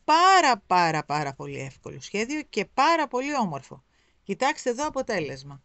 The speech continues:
Να το. Οπότε τώρα το καταλάβατε, είμαι σίγουρη. Λοιπόν, πάμε εδώ να δούμε. Εδώ, κοιτάξτε εδώ αποτέλεσμα.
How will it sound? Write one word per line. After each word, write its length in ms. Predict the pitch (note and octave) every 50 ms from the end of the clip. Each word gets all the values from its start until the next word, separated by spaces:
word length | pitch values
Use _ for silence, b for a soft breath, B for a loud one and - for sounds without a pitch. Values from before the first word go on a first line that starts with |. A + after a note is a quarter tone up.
| _ _ _ _ - - _
Να 140 | - F3+ D3 -
το. 80 | - _ - - - - - _ _ _ _ _ _ _ _ _ _ _ _ _ _ - -
Οπότε 260 | - G3 B3+ C#4 D4+
τώρα 240 | D4 - C#4+ C#4+ D4+
το 100 | D4+ C#4
καταλάβατε, 640 | - C4 A#3+ B3 A#3+ B3 A#3+ A#3 - D#3 - -
είμαι 140 | G#3 G#3+ G#3
σίγουρη. 500 | G3 - A3+ G3 D#3 C#3 C3+ F3+ A3+ C#4 D#4+ - - -
Λοιπόν, 340 | G#3 G3 F#3+ - B2 - - -
πάμε 240 | - G#3+ F#3+ D#3 C3
εδώ 140 | C3 C#3
να 100 | C#3+ D3+
δούμε. 260 | - - - _ _ _ _ _ _ _ _ _ - _ _ _ _ _ _ _ _ - - -
Εδώ, 260 | - A3+ G#3+ F3 - - _ _ _ _ _
κοιτάξτε 400 | _ - - B3 B3+ B3+ - -
εδώ 120 | A3+ A3 B3
αποτέλεσμα. 680 | A3+ A3+ A3 - G#3+ F#3 D#3 C#3 C#3 - C3+ C3+ C#3+